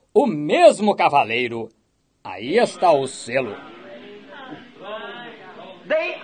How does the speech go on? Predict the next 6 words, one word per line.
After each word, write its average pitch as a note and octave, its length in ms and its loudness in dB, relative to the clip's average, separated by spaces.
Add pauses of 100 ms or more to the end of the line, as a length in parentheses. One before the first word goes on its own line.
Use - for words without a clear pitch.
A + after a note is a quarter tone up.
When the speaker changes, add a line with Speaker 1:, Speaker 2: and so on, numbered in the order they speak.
Speaker 2:
admit D4+ 800 -2 (720)
sixty-eight D4 1300 -4
million E4+ 380 -2
on D4+ 180 -2
the C4+ 120 0
martyrology D4+ 880 0